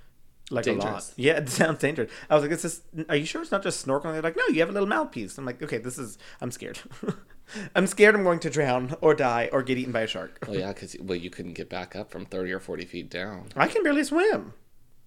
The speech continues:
Speaker 1: <laughs> Just see me,
Speaker 2: Who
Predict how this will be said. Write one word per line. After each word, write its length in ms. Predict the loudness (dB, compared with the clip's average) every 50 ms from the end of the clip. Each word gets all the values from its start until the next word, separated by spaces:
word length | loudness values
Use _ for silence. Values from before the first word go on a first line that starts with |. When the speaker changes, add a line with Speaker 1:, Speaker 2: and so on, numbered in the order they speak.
| -20 -20 -20 -20 _ -20 -20 _ _ 0
Speaker 1:
<laughs> 60 | 0 0 0 0 -6 -4 -4 -4 0 2 0 0 0 -4 -10 -8 -8 -10 -10 -8 -8 -10 -10 -10 -16 -20 -14 -8 -6 -6 -6 -6 -12 _ _ _ _ _ _ _ -2 0 0 0 0 0 0 0 0 -2 -4 -6 -8 -4 0
Just 140 | 0 2 2
see 60 | 4
me, 120 | 2 2 2
Speaker 2:
Who 140 | 0 4